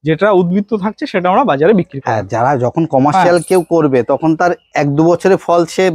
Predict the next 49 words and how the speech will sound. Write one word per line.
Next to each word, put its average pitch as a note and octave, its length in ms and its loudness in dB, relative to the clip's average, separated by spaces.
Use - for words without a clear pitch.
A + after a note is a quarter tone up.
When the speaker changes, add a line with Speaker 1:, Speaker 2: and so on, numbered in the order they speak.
Speaker 2:
বিক্রি D#3+ 400 -2
Speaker 1:
একদম, G3+ 40 0
Speaker 2:
করবে G3 260 2
না। C#3 120 0
Speaker 1:
একদমই G3 260 -4
Speaker 2:
দেখা E3+ 100 2
Speaker 1:
করবে F#3 80 -2
না। G#3+ 40 2
Speaker 2:
যাচ্ছে G#3 140 -2
পাঁচ F#3+ 300 -2
ছ - 40 -10
বছর G3+ 300 0
হয়ে F#3 160 4
গেছে, G#3+ 220 0
বড় G3+ 260 2
গাছ D3 240 0
হয়ে G#2 140 -8
গেছে, G2 260 -16
Speaker 1:
হুম, E3 280 -8
হুম। C3 180 -18
Speaker 2:
তখন G#3 280 0
অনেক G3+ 260 0
অনেক A3+ 220 -2
ফল G#3+ 160 2
হচ্ছে, G#3+ 220 -2
তখন F3+ 260 -2
সে D#3+ 140 -6
বিক্রি B2+ 300 -10
করবে। - 100 -4
Speaker 1:
একদম, F#3+ 280 -2
exactly। F3 360 -2
Speaker 2:
সেক্ষেত্রে C#3 400 -2
বলো। G#2 260 -4
Speaker 1:
যদি F3 280 2
কমার্শিয়ালি A3+ 460 0
করতে F3 300 -8
হয়, C#3 240 -2
আমি G#3+ 340 4
যে A3+ 140 0
পাঁচ F3 240 0
বছরের E3+ 260 -2
অভিজ্ঞতা E3 320 -2
থেকে F3 200 -8
আমার D#3 200 -2
কাছে D3 140 -8
যে D#3+ 100 -2
বারোটা C#3+ 320 -2
ভ্যারাইটি D3 380 -6
আছে, C3+ 320 -4